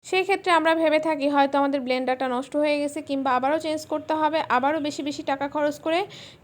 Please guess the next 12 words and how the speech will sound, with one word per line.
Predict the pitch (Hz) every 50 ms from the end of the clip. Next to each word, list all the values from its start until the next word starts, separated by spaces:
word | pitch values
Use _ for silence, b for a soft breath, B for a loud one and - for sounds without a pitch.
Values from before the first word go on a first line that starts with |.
| - -
বাজার | - 254 254 262 269 269
থেকে | - 311 302 349 349
কিনে | 359 370 359 370 349
আনতে | 294 254 240 -
হবে, | 254 247 220 208 233 254
কিন্তু | 269 294 285 330 302
একদমই | 269 262 247 247 294 311 330 320
নয়। | 311 311 311 370 427 494 -
এটা | - 285 285 294 285
কিন্তু | 302 302 285 285 - 381
আমরা | 392 320 269 277 277
ঘরে | 277 285 277 254 262